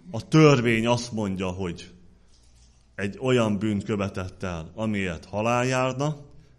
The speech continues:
három olyan bűn volt, amiért halál következett be, a törvény kimondta. Az egyik ez.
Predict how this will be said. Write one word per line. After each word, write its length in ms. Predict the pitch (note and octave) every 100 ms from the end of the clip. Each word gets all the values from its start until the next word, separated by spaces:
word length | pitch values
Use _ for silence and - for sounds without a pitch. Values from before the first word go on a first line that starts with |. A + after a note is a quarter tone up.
| _ _
három 640 | A#2 B2 A2+ G#2 F2+ D#2+ - - - -
olyan 360 | A2+ G#2+ F#2+
bűn 260 | G2 A2+ G#2
volt, 260 | G2 F2+ -
amiért 520 | A2+ G#2+ F#2+ E2+ -
halál 720 | - G2+ G#2 G#2+ A#2+ A#2 - - - -
következett 680 | A#2 A#2 A#2 A#2+ A#2+ B2 A#2+
be, 80 |
a 80 | A#2
törvény 520 | - A2+ G2+ F2 F2
kimondta. 680 | F2+ G#2 A2 A#2 C#3 D3+ - - - _ _ _ -
Az 140 | G#2+
egyik 360 | A#2 F#2 F#3 -
ez. 460 | A2+ D#3+ - -